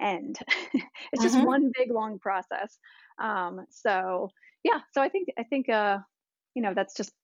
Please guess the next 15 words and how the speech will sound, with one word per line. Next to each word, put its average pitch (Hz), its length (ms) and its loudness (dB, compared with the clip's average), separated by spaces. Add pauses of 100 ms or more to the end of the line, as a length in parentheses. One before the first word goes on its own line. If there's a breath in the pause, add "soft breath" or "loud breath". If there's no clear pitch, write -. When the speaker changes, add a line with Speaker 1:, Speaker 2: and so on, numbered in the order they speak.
Speaker 1:
maybe 208 180 2
helpful 196 340 0
for - 140 -8
some 196 180 -6
people. 202 400 0
And, 170 160 -2 (100)
um, 180 240 -2
I 185 40 2
really 190 200 2
like 180 200 0
your 185 100 0
reflections 180 480 -4
on 175 140 -2
that. 180 180 0 (580)
Speaker 2:
Yeah, 247 260 -4